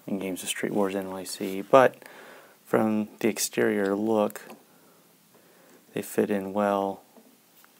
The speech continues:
with my three D printed terrain.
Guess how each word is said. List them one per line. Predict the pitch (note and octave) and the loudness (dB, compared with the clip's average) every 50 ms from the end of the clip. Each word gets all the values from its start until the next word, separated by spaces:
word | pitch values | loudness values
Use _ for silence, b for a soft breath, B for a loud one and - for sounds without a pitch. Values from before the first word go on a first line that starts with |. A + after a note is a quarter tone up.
| - B B B B B B B B B B B B B B - - | -20 B B B B B B B B B B B B B B -8 -2
with | G#2+ G#2+ G2+ G2 F#2+ - - - - - - - - - - - - - - - - - - - _ _ _ _ _ - - - - - _ _ - - - - - - B B B B B B B B B B B B B B B B B - - - - - - - | 0 2 2 2 0 -4 -10 -16 -16 -20 -20 -20 -20 -20 -20 -20 -20 -20 -20 -20 -20 -20 -20 -20 _ _ _ _ _ -20 -20 -20 -20 -20 _ _ -20 -20 -20 -20 -20 -20 B B B B B B B B B B B B B B B B B -20 -20 -20 -20 -14 -6 -4
my | A2+ G#2+ | -2 -2
three | G2+ - A#2 A2 G#2 | 2 4 6 6 6
D | G#2 | 6
printed | G#2 - - A2+ A2+ A#2 | 4 4 4 4 4 4
terrain. | A#2 - B2 B2+ B2+ C#3 E3 G#3+ G#3 | 2 2 2 4 4 4 4 2 2